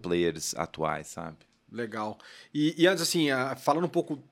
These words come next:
Speaker 2: é, onde a Capitale, ela entra pra tentar resolver todo esse cenário, né? Você chegou, como a gente falou no começo, né? A Capitale nasceu com, com, com, com uma, com uma ideia, talvez no momento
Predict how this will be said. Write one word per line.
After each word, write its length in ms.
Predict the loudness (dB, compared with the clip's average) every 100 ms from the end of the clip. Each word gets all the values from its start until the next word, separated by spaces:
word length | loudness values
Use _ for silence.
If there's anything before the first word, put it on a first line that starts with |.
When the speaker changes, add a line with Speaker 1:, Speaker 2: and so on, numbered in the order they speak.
| -10
Speaker 2:
é, 420 | -6 -4 -2 -2
onde 180 | -2 -2
a 60 | 0
Capitale, 480 | -2 0 0 2 2
ela 220 | 0 -2
entra 240 | -4 -4
pra 120 | -4
tentar 720 | -4 -4 -2 2 4 2 0 -8 -20 -20 -20 _
resolver 800 | -2 0 2 0 0 -2 0 -2
todo 180 | -2 -6
esse 120 | -4
cenário, 500 | -4 -4 -4 -6 -8
né? 220 | -10 -10 -10
Você 200 | -10 -8
chegou, 520 | -6 -6 -6 -6 -8 -12 -20
como 140 | -12 -8
a 20 |
gente 80 | -4
falou 180 | -4 -4
no 80 |
começo, 420 | -8 -10 -10 -10 -8
né? 80 |
A 180 | -6 -6
Capitale 360 | -6 -6 -4 -4
nasceu 360 | -4 -4 -6 -6
com, 360 | -8 -14 -14 -18 -20 -20 _
com, 240 | -16 -14
com, 240 | -14 -14 -8
com 200 | 2 2
uma, 240 | 2 -8
com 180 | -10 -10
uma 120 | -6
ideia, 560 | 0 4 4 6 4 2
talvez 320 | 2 2 2
no 100 | 0
momento 680 | 0 0 0 2 2 2